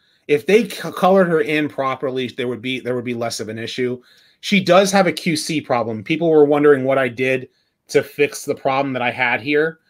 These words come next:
Um, this, there, the issue I had here was the panel did not line up properly. Like, it was actually jutting out a little bit. And the reason why is because the white plastic piece here that's connecting,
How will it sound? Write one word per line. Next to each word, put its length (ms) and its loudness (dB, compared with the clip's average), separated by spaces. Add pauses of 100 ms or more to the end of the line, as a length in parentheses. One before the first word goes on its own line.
(360)
Um, 600 2 (560)
this, 460 0
there, 260 2
the 160 -2
issue 260 2
I 100 2
had 340 -2
here 340 -8
was 800 -2
the 80 -10
panel 720 0 (640)
did 240 0
not 260 0
line 200 0
up 160 -4
properly. 560 -10 (540)
Like, 140 2
it 40 2
was 260 0
actually 440 0
jutting 420 2
out 220 -2
a 40 -6
little 240 -6
bit. 260 -10
And 240 -12
the 100 -4
reason 420 0
why 320 4
is 260 0
because 560 0 (460)
the 120 2
white 340 4
plastic 540 -4
piece 300 -10
here 340 -4
that's 180 -4
connecting, 640 -4